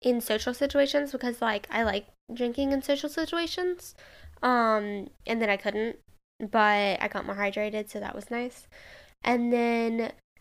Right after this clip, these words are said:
the parts where it was easier was kind of like a blanket, like, I, it's kind of a blanket thing. I basically think that all of dry January,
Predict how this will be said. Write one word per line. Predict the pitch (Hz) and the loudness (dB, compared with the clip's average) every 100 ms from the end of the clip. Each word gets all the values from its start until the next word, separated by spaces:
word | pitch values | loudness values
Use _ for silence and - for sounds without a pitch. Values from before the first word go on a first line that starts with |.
| - | -4
the | |
parts | 240 330 359 | 2 2 2
where | 311 | 2
it | 277 - | 4 2
was | 214 - | -6 -8
easier | 202 220 240 262 277 - | -8 -6 -2 0 0 0
was | 240 | -4
kind | - - 294 | -4 -2 2
of | 392 | 6
like | 359 - - - - | 4 4 -8 -20 0
a | - | 2
blanket, | 226 220 214 202 220 - 240 233 233 - - | 4 2 2 2 0 0 2 2 -2 -4 -4
like, | 226 220 233 - | -2 -2 -4 -2
I, | - - _ - - - - - _ _ - | -4 -4 _ -20 -20 -20 -20 -20 _ _ -2
it's | 269 277 | 0 0
kind | 285 349 | 2 2
of | 339 | 2
a | 277 | 0
blanket | 247 240 233 - | 0 0 -2 -4
thing. | - - - 277 _ _ _ _ _ - | -4 -4 -8 -14 _ _ _ _ _ 2
I | 240 247 262 254 240 | 8 8 8 6 6
basically | 254 277 302 294 | 6 4 0 0
think | 277 233 - | 4 2 2
that | 226 - | -2 0
all | 214 226 | 2 0
of | 214 | 2
dry | 214 | 0
January, | 208 202 208 233 240 254 | 2 -2 -2 -2 0 -2